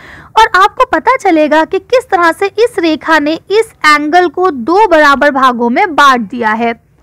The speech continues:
ठीक, तो इस तरह से ये आपका बनता है क्या, समविभाजक रेखा। ठीक है, ये इसने आपके कोण को दो बराबर भागों में बांट दिया। देखिए यहाँ आपको ये ग्रीन कलर का निशान दिख रहा है, दिख रहा है आपको ये,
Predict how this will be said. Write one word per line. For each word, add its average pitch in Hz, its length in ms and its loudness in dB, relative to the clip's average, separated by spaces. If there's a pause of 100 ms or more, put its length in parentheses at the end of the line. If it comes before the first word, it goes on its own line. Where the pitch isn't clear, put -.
(120)
ठीक, 523 240 0 (500)
तो 392 60 -2 (120)
इस 539 140 2
तरह 381 280 0
से 403 260 -2
ये 415 180 0 (100)
आपका 311 400 0
बनता 254 420 -2
है 277 220 -2
क्या, 269 320 0 (360)
समविभाजक 311 840 0
रेखा। 247 460 -2
ठीक 349 260 -8
है, 415 80 -2
ये 359 160 0
इसने 370 360 -8 (100)
आपके 269 320 -2
कोण 262 360 -4
को 381 200 -2
दो 330 240 0
बराबर 262 360 2
भागों 240 300 -2
में 359 180 -4
बांट 262 180 0
दिया। 262 160 -4
देखिए 277 240 -6
यहाँ 320 180 -2
आपको 339 180 -4
ये 392 100 0
ग्रीन 294 320 -6
कलर 381 180 2
का 381 100 -2
निशान 359 380 -2
दिख 403 160 -4
रहा 427 120 0
है, 247 100 0
दिख - 760 -8
रहा 523 100 2
है 508 60 4
आपको - 200 -4
ये, 226 240 -8